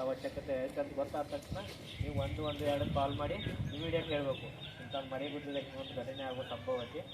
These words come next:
ಇಲ್ಲಾಂದ್ರೆ ಬೀಟ್ದವ್ರ ನಂಬರ್ ಅದಾವೆ, so ಬೀಟ್ದವ್ರಿಗೆ ಕಾಲ್ ಮಾಡಿ ಹೇಳ್ಬೇಕು. ಇಲ್ಲಾಂದ್ರೆ ನಂದರೆ ನಂಬರ್ ಇರ್ತೈತೆ ಅದಕ್ಕೆ ಕಾಲ್ ಮಾಡಿ. ಮತ್ತು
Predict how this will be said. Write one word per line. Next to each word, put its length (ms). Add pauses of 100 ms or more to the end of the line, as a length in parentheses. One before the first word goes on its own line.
(320)
ಇಲ್ಲಾಂದ್ರೆ 340 (100)
ಬೀಟ್ದವ್ರ 460
ನಂಬರ್ 280
ಅದಾವೆ, 220 (360)
so 60 (120)
ಬೀಟ್ದವ್ರಿಗೆ 600 (100)
ಕಾಲ್ 200
ಮಾಡಿ 160
ಹೇಳ್ಬೇಕು. 260 (380)
ಇಲ್ಲಾಂದ್ರೆ 380
ನಂದರೆ 260 (100)
ನಂಬರ್ 240
ಇರ್ತೈತೆ 360
ಅದಕ್ಕೆ 360
ಕಾಲ್ 180
ಮಾಡಿ. 140 (320)
ಮತ್ತು 120